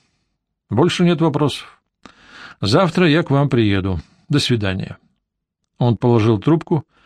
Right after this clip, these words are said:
и обвёл глазами свой кабинет. Затем вышел в холл. Каким образом можно войти в современную квартиру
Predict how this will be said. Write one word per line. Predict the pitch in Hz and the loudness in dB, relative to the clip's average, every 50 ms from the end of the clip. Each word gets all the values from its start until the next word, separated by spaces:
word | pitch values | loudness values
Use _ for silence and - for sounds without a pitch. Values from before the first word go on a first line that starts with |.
| _ _ _ _ _ _ _ | _ _ _ _ _ _ _
и | 107 | 0
обвёл | 117 120 113 120 170 185 175 | 0 2 2 2 2 2 4
глазами | 139 143 143 127 120 160 165 156 143 | 4 2 2 2 2 2 2 2 0
свой | - - 120 123 135 123 | 0 0 0 2 2 0
кабинет. | - - 127 110 113 113 107 101 92 90 90 _ - _ _ _ _ _ _ _ _ _ _ _ _ _ _ _ _ _ _ _ _ _ _ _ _ _ _ _ _ _ _ _ _ _ _ _ - | 0 -2 -2 0 0 0 0 0 -2 -6 -8 _ -18 _ _ _ _ _ _ _ _ _ _ _ _ _ _ _ _ _ _ _ _ _ _ _ _ _ _ _ _ _ _ _ _ _ _ _ -8
Затем | 101 92 127 123 - 190 190 170 | -2 0 0 2 2 2 4 4
вышел | 160 180 165 - - 165 143 | 4 2 2 2 0 0 0
в | - | -2
холл. | - - - 113 101 95 92 95 - _ _ _ _ _ _ _ _ _ _ _ _ _ _ _ _ _ - - - - - _ _ _ _ _ | -4 -2 0 0 0 0 -4 -6 -10 _ _ _ _ _ _ _ _ _ _ _ _ _ _ _ _ _ -20 -20 -20 -20 -20 _ _ _ _ _
Каким | - 117 - - 196 202 202 | -6 -6 -2 0 2 2 4
образом | 196 156 123 110 104 101 113 120 | 4 4 2 2 0 0 2 2
можно | 123 131 123 113 135 127 | 4 2 2 2 2 2
войти | 131 135 127 123 - 151 139 | 4 2 2 2 2 0 0
в | 113 - | 0 2
современную | - 127 120 131 135 139 143 135 127 123 123 120 110 | 0 2 2 2 2 2 2 2 2 0 0 0 0
квартиру | - 120 120 120 117 - - 202 185 135 101 101 | 0 2 2 2 0 -2 0 0 0 0 0 -4